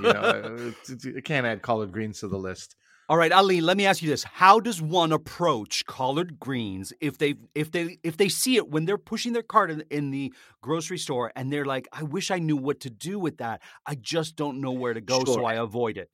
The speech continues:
Speaker 2: Yeah.
Speaker 1: And I think, I think also it would be avoided because people see it and it's so big and so
Speaker 2: Yeah.
Speaker 1: thick. I mean, there's sometimes two feet, three feet long and, uh,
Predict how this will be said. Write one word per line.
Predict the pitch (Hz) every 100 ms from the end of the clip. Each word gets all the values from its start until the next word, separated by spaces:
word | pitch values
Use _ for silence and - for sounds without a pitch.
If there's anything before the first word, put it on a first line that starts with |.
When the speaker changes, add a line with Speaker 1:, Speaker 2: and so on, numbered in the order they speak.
| -
Speaker 2:
Yeah. | 135 123
Speaker 1:
And | 143
I | 147
think, | 190 185
I | 156
think | 139 180
also | 156 143 156
it |
would | 139
be | 131
avoided | 127 104 127 127 123
because | 113 - 107
people | - 139 117
see | - 135 131
it | 127
and | 117 113
it's | 110
so | - - - 135 151 196
big | 123 131 113 98 85
and | 98
so | - 143 151
Speaker 2:
Yeah. | 107
Speaker 1:
thick. | 90 120 -
I | 117
mean, | 120
there's | 131 147
sometimes | - 139 135 120
two | - 151
feet, | 131 - 139 -
three | 117 131
feet | - 127 110
long | 107 110 127 123 101 - - - -
and, | 120 120 107
uh, | 107 107